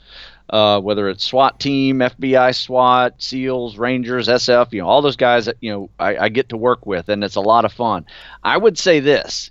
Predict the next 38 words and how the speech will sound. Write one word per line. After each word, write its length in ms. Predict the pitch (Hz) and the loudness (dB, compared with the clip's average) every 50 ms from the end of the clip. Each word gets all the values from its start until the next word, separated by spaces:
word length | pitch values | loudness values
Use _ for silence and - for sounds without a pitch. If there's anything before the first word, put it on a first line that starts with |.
| _ | _
you 120 | - 123 120 | -6 -6 -4
know, 140 | 120 120 - | -4 -4 -2
all 180 | - 165 190 240 | 0 2 2 4
these 160 | 294 208 160 | 2 0 0
guys 300 | - 156 139 135 131 107 | 2 2 2 2 0 -2
are 220 | 107 - 120 117 | -4 -8 -8 -8
in 60 | 113 104 | -8 -6
phenomenal 600 | - 120 117 123 127 135 135 131 123 117 107 95 | -8 -6 -4 -2 -2 -2 -2 -4 -6 -8 -10 -10
shape. 400 | - - 107 87 - - _ _ _ _ _ _ _ _ _ - | -8 -6 -6 -6 -8 -10 _ _ _ _ _ _ _ _ _ -8
There's 160 | 135 143 170 | -8 -4 0
no 180 | 233 254 214 | 2 4 4
physical 580 | 170 - _ - 214 226 208 190 180 180 175 165 | 2 0 _ 2 2 2 2 2 -2 -4 -4 -4
reason 480 | 147 143 151 160 165 143 131 131 120 120 | -2 -2 -2 -2 -2 -2 -2 -4 -4 -2
why 260 | 120 117 117 113 113 | 0 0 2 2 2
they 140 | 107 117 113 | 0 0 -2
should 260 | 110 - 117 104 - | -2 -4 -8 -10 -6
fail 400 | - 131 127 123 117 113 107 - _ - | 0 2 2 4 4 2 0 -2 _ -6
anything. 520 | 117 110 104 95 - 98 85 - - - _ _ _ _ - - - - _ _ | -4 -4 -4 -4 -6 -8 -12 -12 -14 -20 _ _ _ _ -20 -20 -20 -20 _ _
However, 640 | - 143 139 139 160 185 233 240 147 95 87 - - _ _ _ _ | -4 -2 0 2 4 6 4 4 2 0 -6 -12 -14 _ _ _ _
as 160 | - 135 127 120 | -2 -2 0 0
a 100 | 135 127 | 0 -2
coach, 600 | 117 - - 240 240 185 135 104 - - - - - | -2 -2 0 2 2 2 2 -2 -6 -12 -16 -10 -4
I 140 | 123 143 175 | -2 -2 -2
would 180 | 226 247 202 151 | 0 -2 -4 -4
say 260 | - - 170 151 143 | -2 0 0 0 0
one 220 | 127 135 175 196 180 | 0 -2 -4 -4 -4
of 60 | 165 | -4
my 240 | 151 147 156 170 185 | -2 0 0 0 0
biggest 440 | 160 139 151 165 156 202 - - | 0 -2 -2 -2 -2 -2 -6 -6
jobs 560 | - 127 127 131 143 160 180 - - - - - _ - - - _ _ | -4 -2 0 0 0 0 -4 -6 -8 -12 -14 -14 _ -20 -20 -20 _ _
is 140 | - 139 - | -6 -6 -6
pulling 500 | - - - - 196 214 208 202 190 175 | -6 -8 -4 0 2 4 4 2 2 2
the 80 | 160 143 | 0 0
reins 720 | 131 151 165 185 190 175 147 135 127 127 131 135 - - _ _ _ _ _ _ _ _ - | 0 2 2 2 2 2 0 0 -2 -4 -6 -8 -12 -14 _ _ _ _ _ _ _ _ -4
on 180 | 127 135 131 127 | -2 0 0 0
a 60 | 120 | 0
stupid 520 | 113 - - - - 190 185 - 165 151 156 | -2 -4 -4 -4 -6 -6 -2 0 0 2 2
idea, 560 | 151 147 143 131 147 147 139 104 - - | 2 0 0 -2 -2 -4 -4 -4 -6 -8